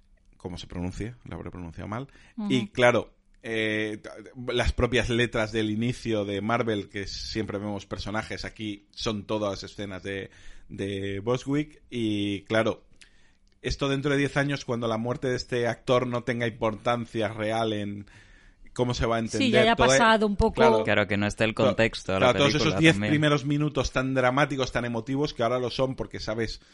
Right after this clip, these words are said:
Speaker 1: todo lo que ha pasado, ¿cómo se percibirán dentro de?
Speaker 2: Ujú.
Speaker 1: No lo sé. Mm,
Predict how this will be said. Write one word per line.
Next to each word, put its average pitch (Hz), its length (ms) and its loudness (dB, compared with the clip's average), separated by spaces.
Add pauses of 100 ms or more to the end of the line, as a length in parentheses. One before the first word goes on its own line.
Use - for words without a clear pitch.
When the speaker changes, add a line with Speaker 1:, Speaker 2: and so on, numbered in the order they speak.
(400)
Speaker 1:
todo 127 340 6
lo 127 180 4
que 131 100 2
ha 123 80 6
pasado, 135 540 0 (600)
¿cómo 151 260 0
se 143 220 0
percibirán 123 880 0
dentro 107 400 -6
de? 95 340 -8
Speaker 2:
Ujú. 208 260 -10 (220)
Speaker 1:
No 117 160 0
lo 110 100 2
sé. 90 240 -4 (100)
Mm, 98 500 -8